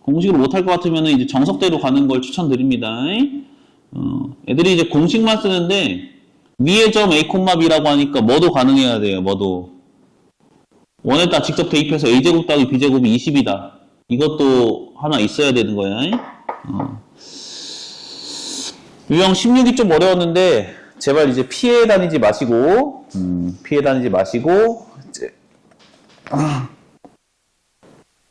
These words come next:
그거 하는 거야. 유형 십칠. 두 원의 교점을 지난다. 뭐 하기로 했어?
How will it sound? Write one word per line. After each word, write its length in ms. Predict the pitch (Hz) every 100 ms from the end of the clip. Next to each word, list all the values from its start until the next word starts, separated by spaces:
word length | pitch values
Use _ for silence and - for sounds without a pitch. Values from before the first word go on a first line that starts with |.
| _ _ _
그거 240 | - 95
하는 180 | 120 110
거야. 160 | - - - - - - - -
유형 180 | 170 202
십칠. 800 | 233 - 254 160 92 - - - _ _ _ _
두 140 | - 208
원의 320 | 233 247 233
교점을 420 | 220 202 247 240
지난다. 380 | 226 226 220 220 220 208 196 180 156 131
뭐 100 | 175
하기로 300 | 214 214 170
했어? 540 | 151 139 107 92 -